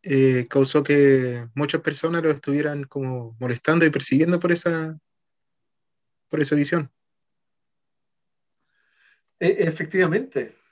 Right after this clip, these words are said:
Speaker 2: este, no fue fácil el tener que contar que, eh,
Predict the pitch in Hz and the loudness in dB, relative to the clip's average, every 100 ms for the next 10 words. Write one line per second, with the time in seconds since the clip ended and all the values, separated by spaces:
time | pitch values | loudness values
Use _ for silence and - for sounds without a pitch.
0 | _ _ - 143 139 - 135 127 127 131 | _ _ -2 0 0 0 0 0 -2 -4
1 | 143 147 175 160 233 - 151 175 160 156 | -4 0 0 2 -2 0 -2 -2 -6 -8
2 | 147 160 165 156 139 123 170 185 208 214 | -8 -8 -10 -10 -10 0 2 4 2 -4
3 | 160 160 175 190 185 - 165 143 139 135 | -2 0 2 2 0 -6 -4 -2 0 -2
4 | 131 | -4